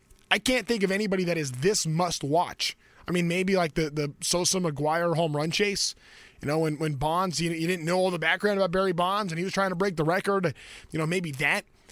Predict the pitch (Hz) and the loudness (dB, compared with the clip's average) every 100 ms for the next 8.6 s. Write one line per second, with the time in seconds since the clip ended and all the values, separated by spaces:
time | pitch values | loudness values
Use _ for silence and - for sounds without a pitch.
0 | - - - - _ _ _ - 262 - | -20 -20 -20 -20 _ _ _ 4 4 4
1 | - 160 233 247 285 - _ _ _ - | 4 4 4 0 -2 -4 _ _ _ -6
2 | 151 160 269 185 202 175 175 190 180 170 | -4 0 0 2 0 0 2 2 2 -2
3 | 131 131 90 - - - 165 170 185 175 | -4 -6 -6 -8 -10 -6 -4 -2 0 -2
4 | - - 147 156 247 277 247 - 214 208 | -4 -12 -6 2 4 6 4 2 0 0
5 | 175 - - - - 247 247 208 175 143 | 0 -2 -2 -6 -2 0 2 0 0 -2
6 | - - - _ _ - 185 214 190 165 | -2 -4 -6 _ _ -4 0 2 4 2
7 | 139 143 202 208 - - - _ _ - | 0 2 4 4 2 -4 -6 _ _ -6
8 | 170 196 190 180 196 180 | 0 0 2 0 0 -2